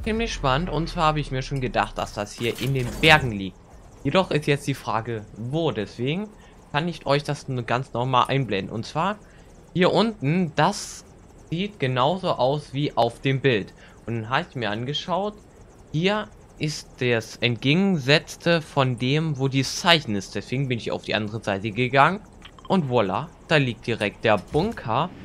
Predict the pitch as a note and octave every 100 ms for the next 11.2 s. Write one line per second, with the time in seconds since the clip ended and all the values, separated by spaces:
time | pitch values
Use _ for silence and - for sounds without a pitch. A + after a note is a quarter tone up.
0 | - - - - - A#2+ C3+ D#3+ - B2
1 | C3+ C3 B2+ C3 B2+ - - C3 B2 D3
2 | D3+ - B2 A#2 B2+ C3+ - A2+ - -
3 | F#3 E3 G#2 - - A#2+ C#3+ D#3 E3+ -
4 | - - - F#3+ A3 A#3+ B3+ - - A3+
5 | A#3 A#3+ A3 F3+ G3+ A#3 - G#2+ G#2 G#2
6 | A#2 F3+ - - C3 C3+ C3+ - A#2+ C3
7 | - - B2 D#3 G3 - D#3 C3+ C3+ E3+
8 | A3 D#3 E3+ - D#3+ - D3+ D3+ - C#3+
9 | B2+ A2+ G#2+ D3+ G3+ - A2 F#2+ G2 B2
10 | F3+ - - - - - - A2+ G#2+ A#2
11 | A2+